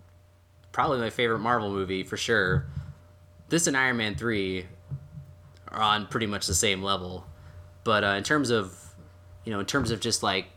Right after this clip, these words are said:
fresh origin movie, uh, I mean, you can't really get much better than this. Uh, so yes, complete must-see. See it once, see it twice. You know,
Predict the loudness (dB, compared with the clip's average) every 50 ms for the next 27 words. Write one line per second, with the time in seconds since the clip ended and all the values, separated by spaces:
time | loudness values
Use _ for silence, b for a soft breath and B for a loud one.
0 | -20 -20 -6 -2 0 2 2 2 0 -4 -4 0 2 2 2 2 2 -2 -2 -2
1 | -2 -2 0 -2 -2 -2 -4 -4 -4 -4 -4 -6 B B B B B B B B
2 | B B B B -6 -2 0 0 2 2 2 0 0 0 0 -2 -2 -2 -2 -2
3 | -2 -2 -2 -2 0 2 2 2 2 2 2 2 2 2 2 0 -2 -4 -8 -12
4 | -12 -12 -12 -12 -14 -14 -6 -2 0 0 2 0 0 2 2 4 4 4 4 2
5 | 2 2 0 0 0 0 -2 -2 -4 -4 -6 -10 -12 -14 -16 -18 -18 -14 -10 -6
6 | -6 -4 -4 -4 -4 -4 -4 -2 2 4 4 6 6 6 4 2 2 0 0 0
7 | 0 -2 -2 -2 -6 -10 -14 -20 -20 -20 -20 -20 -20 -20 -20 -20 -20 -16 -6 -4
8 | -2 -2 0 2 2 2 2 2 2 2 2 2 2 2 2 2 2 2 0 -2
9 | -4 -6 -10 -10 -10 -8 -8 -8 -8 -10 -14 -16 -16 -18 -18 -20 -16 -6 -2 0
10 | 2 4 4 2 4 4 2 4 2 2 2 0 2 2 0 0 -2 0 0 2
11 | 2 2 0 0 -2 -4 -4 -6 -10 -16 -20 -20 -20 -20 -20 -20 -20 -20 -20 -20
12 | -20 -20 -20 -20 -20 -20 -16 -10 -8 -6 -4 -4 -4 -6